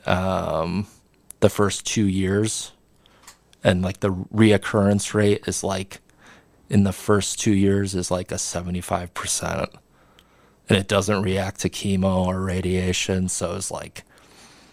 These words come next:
and then we got, we finally got to the time of the surgery, and they were trying to, at the time, trying to figure out what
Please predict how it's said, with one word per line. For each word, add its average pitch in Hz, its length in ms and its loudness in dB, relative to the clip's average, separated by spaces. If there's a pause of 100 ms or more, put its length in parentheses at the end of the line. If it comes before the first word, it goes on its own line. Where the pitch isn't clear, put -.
(400)
and 107 160 6
then 92 480 2 (240)
we 113 140 2
got, 98 320 0
we 113 180 4
finally 104 360 2
got 104 180 2
to - 100 -8
the 107 80 2
time 107 240 2
of 104 60 2
the 92 60 0
surgery, 104 640 4
and 98 220 0 (600)
they 120 100 8
were 104 80 6
trying 113 300 6
to, 107 240 0
at 107 140 2
the 113 80 0
time, 135 360 6
trying 120 220 6
to 104 60 2
figure 107 320 4
out 98 260 0
what 104 420 0